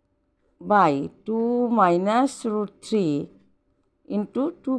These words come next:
plus root three। তাহলে লব আর হরকে, লব ও হরকে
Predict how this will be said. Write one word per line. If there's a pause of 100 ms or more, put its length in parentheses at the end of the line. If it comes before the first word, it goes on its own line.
plus (120)
root (100)
three। (1600)
তাহলে (180)
লব (160)
আর (140)
হরকে, (1400)
লব (880)
ও (840)
হরকে